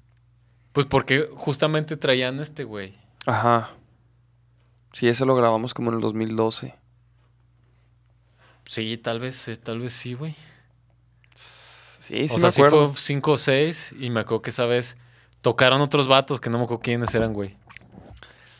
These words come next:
Speaker 2: No, ah, me acuerdo del toquín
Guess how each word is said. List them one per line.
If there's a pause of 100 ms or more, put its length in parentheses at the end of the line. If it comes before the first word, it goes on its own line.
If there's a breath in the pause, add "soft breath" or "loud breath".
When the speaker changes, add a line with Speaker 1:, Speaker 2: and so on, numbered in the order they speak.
(760 soft breath)
Speaker 2:
No, (180)
ah, (100)
me
acuerdo
del
toquín